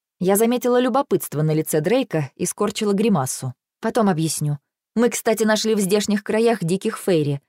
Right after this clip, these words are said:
Им тоже нужно в убежище». Это был чёткий приказ.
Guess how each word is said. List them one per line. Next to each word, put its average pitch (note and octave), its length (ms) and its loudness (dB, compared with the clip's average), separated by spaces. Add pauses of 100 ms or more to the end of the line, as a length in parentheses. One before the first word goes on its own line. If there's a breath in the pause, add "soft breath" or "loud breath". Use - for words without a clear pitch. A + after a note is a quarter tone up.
(260)
Им G3 140 2
тоже G#3 280 2
нужно F#3+ 300 2
в G3 60 2
убежище». D3+ 600 0 (540)
Это E3 200 -2
был E3 160 2
чёткий F3 400 -2
приказ. D3 500 -4